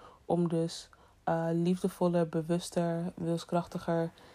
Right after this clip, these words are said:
en meer van mezelf te kunnen geven.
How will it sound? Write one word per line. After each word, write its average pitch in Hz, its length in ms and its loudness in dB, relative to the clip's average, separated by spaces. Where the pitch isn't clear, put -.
en 165 260 0
meer 170 200 2
van 165 160 -2
mezelf 170 420 -2
te 185 100 -14
kunnen 156 260 -4
geven. 151 560 -8